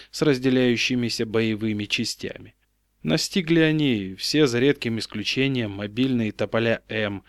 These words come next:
заранее отслеженные со спутников. Самолёты были сожжены на аэродромах, стратегические атомоходы большей частью прямо в доках. С первых минут армия оказалась обезглавлена.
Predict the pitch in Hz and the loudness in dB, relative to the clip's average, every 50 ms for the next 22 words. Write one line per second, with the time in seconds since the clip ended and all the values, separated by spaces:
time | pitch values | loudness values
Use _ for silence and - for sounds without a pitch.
0 | - - - - - _ - 113 113 113 113 110 110 110 107 107 104 - - - | -20 -20 -20 -20 -18 _ -4 0 2 2 2 2 2 0 0 -2 -2 -4 -4 -2
1 | 117 117 131 131 113 110 107 101 104 101 101 98 - - 110 - - _ _ - | 2 4 4 4 4 2 -2 -4 -4 -6 -6 -6 -6 -6 -8 -8 -12 _ _ -16
2 | 95 90 _ - 95 92 - - - - _ _ _ _ _ _ _ _ _ _ | -16 -14 _ -14 -14 -14 -14 -16 -16 -18 _ _ _ _ _ _ _ _ _ _
3 | _ _ _ _ _ - - - 147 151 160 175 190 175 - 135 123 117 117 123 | _ _ _ _ _ -4 0 2 4 4 6 6 4 4 4 2 2 2 2 2
4 | 120 117 110 - - 127 120 110 107 113 127 127 127 123 120 113 110 107 107 107 | 2 2 2 0 -2 -2 -2 -2 -2 0 0 2 2 2 2 2 2 2 2 2
5 | 110 113 117 147 165 170 165 151 135 113 - - _ _ _ - - _ _ - | 2 0 2 2 4 4 4 2 2 0 -4 -8 _ _ _ -20 -20 _ _ -6
6 | - - 147 143 - 185 170 175 165 - 165 151 - - - - 156 151 139 - | -4 -4 -2 -2 -4 -4 -4 -4 -2 -2 -2 -2 -2 -4 -4 -2 0 0 0 -2
7 | - 139 - - 151 151 151 147 - - - 180 180 175 165 170 156 131 - _ | -4 -8 -4 0 0 0 0 0 -2 0 0 2 2 2 2 0 0 -2 -6 _
8 | _ - 120 127 156 156 - - 165 - - 147 143 131 - - 120 - - 123 | _ -10 -4 -2 -2 -2 -2 -2 -4 0 4 4 4 4 4 0 -6 -4 -2 0
9 | 120 117 113 117 110 104 104 98 95 104 98 95 - - - - - - _ _ | 0 2 2 0 0 -2 -4 -6 -4 -4 -4 -4 -6 -12 -18 -18 -20 -20 _ _
10 | _ _ _ _ _ _ _ _ _ _ _ _ - - - - - 185 175 170 | _ _ _ _ _ _ _ _ _ _ _ _ -12 -12 -2 4 6 6 6 6
11 | 165 160 151 - 151 151 156 165 175 185 175 - 139 135 131 131 139 139 131 131 | 4 0 0 0 0 2 2 4 4 2 2 4 4 4 4 2 2 0 0 0
12 | 117 127 - - 139 127 135 135 131 127 120 - - 135 135 135 127 143 147 160 | 0 0 0 0 0 2 2 2 2 2 2 0 -2 -2 -2 -2 -2 -2 0 4
13 | 160 151 120 104 101 101 92 - 95 | 6 6 6 4 2 -4 -8 -12 -16